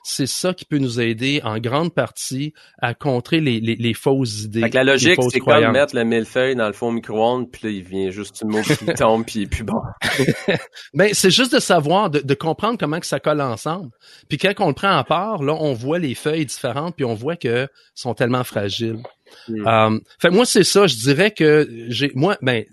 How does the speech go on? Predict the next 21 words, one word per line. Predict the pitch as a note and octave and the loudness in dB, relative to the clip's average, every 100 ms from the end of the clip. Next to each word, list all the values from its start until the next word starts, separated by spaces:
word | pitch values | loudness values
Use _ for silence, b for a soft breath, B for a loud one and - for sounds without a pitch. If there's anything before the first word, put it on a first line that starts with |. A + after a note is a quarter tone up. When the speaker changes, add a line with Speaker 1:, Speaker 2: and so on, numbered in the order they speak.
| _ | _
Speaker 1:
le | C3+ D3+ | 4 4
livre | D3+ A#3 B3 | 4 2 -2
qui | - D3+ | -2 -2
m'a, | C#3+ C#3+ - b - | 0 -2 -4 b -6
le, | B2+ | 0
le | C3 | 0
film | C3 G#3 A3+ | 2 0 -2
qui | - D3+ | -2 0
m'a | C#3+ C#3+ C3+ - | 2 2 -2 -4
comme | B2+ | -6
transformé, | A2+ D#3 D3+ - C3 F3 | -4 -2 -2 0 -2 0
c'était | C#3+ A#2 | -2 -2
J | C3 A#2+ | 0 -2
F | - | -2
K. | C#3+ F3 G#3+ _ _ _ _ - | -6 -6 -8 _ _ _ _ -4
Puis | D#3 | 2
le | D3 | 2
livre | D3 B3 A#3+ | 2 0 -2
qui | - | 0
m'a | D3+ | 0
détransformé, | B2 D3+ G#3 - E3+ - D3 C3 G3+ B3 | 0 -2 -2 -4 -4 -2 -2 -2 -4 -6